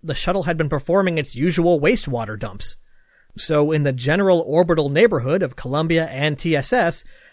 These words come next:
were a bunch of little reflective pieces of debris and ice crystals.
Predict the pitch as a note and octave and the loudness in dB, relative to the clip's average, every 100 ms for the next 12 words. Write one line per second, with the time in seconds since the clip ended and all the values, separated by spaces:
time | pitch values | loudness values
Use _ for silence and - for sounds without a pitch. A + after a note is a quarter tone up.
0 | - B3+ B3 C4 - G#3+ D#3+ F#3+ G3 E3+ | -2 2 2 2 0 0 2 2 2 2
1 | - F3+ F#3+ G3 D#3+ - D3+ C3+ C#3 C#3 | -2 -4 -2 0 0 -2 -4 -6 -8 -8
2 | B2+ C3 B3+ C#4 G#3+ A3 C#3+ E3+ F3 E3 | -6 -2 0 2 0 -4 -4 -2 -2 0
3 | F3 - G#2+ - - - - | -2 -2 -12 -14 -16 -14 -16